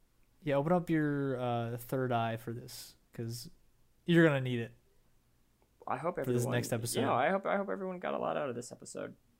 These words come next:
Speaker 2: There's, uh,
Speaker 1: Me
Speaker 2: s-,
Speaker 1: too.
Speaker 2: some important stuff to be taken from spirit science.
Speaker 1: Yeah. Uh, also,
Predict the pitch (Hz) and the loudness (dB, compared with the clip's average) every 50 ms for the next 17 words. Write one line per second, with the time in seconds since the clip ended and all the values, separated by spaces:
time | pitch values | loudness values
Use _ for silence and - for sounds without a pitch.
0 | _ _ - - - - - - - - - - 208 214 - 240 - 151 - - | _ _ -14 -12 -12 -10 -10 -10 -8 -4 -2 -2 -2 0 0 0 0 0 -2 -8
1 | - - - 139 135 135 139 - 147 147 143 143 - - - 139 135 - - - | -14 -12 -10 -8 -8 -8 -6 -6 -6 -6 -6 -8 -6 -6 -6 -6 -6 -8 -12 -12
2 | 123 120 120 131 120 120 131 123 120 - 135 127 127 123 120 120 _ _ _ _ | -12 -10 -8 -8 -8 -8 -10 -12 -10 -10 -10 -10 -8 -10 -12 -14 _ _ _ _
3 | _ _ _ _ - - - - 120 117 - - - 110 - - - - - - | _ _ _ _ -16 -12 -10 -8 -8 -8 -10 -10 -10 -10 -10 -12 -12 -14 -14 -14
4 | - - _ _ _ _ _ _ _ _ _ _ _ _ _ _ _ _ - 196 | -14 -14 _ _ _ _ _ _ _ _ _ _ _ _ _ _ _ _ 2 6
5 | 208 185 160 139 123 120 143 160 165 170 170 165 160 160 151 147 - - 180 196 | 8 8 8 6 4 2 2 6 8 8 10 10 10 8 8 6 6 6 6 6
6 | 180 - 208 190 180 175 170 156 143 135 135 | 6 8 8 10 10 10 8 8 4 2 -2